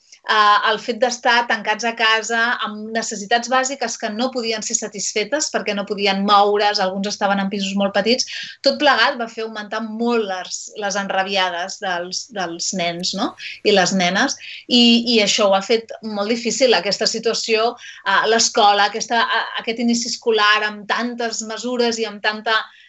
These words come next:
separació, no? Que molts pares els han de deixar a la porta del pati quan encara són molt petits. Tot això fa que després a les tardes, quan estiguem junts, ja ens hi podem pujar de peus, que tindrem més rabietes, eh, que de costum.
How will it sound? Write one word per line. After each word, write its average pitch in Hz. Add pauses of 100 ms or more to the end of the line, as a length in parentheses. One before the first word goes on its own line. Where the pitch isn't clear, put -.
separació, 226
no? 226
Que 220
molts 190
pares 196
els 196
han 202
de 196
deixar 202
a 190
la 190
porta 196
del 196
pati 208 (280)
quan 190
encara 196
són 202
molt 208
petits. 233 (420)
Tot 240
això 254
fa 220
que 170 (100)
després 240
a 277
les 208
tardes, 247
quan 208
estiguem 202
junts, 330
ja 214
ens 208
hi 220
podem 196
pujar 208
de 202
peus, 254
que 233
tindrem 202
més 285
rabietes, 226 (440)
eh, 190
que 196
de 180
costum. 185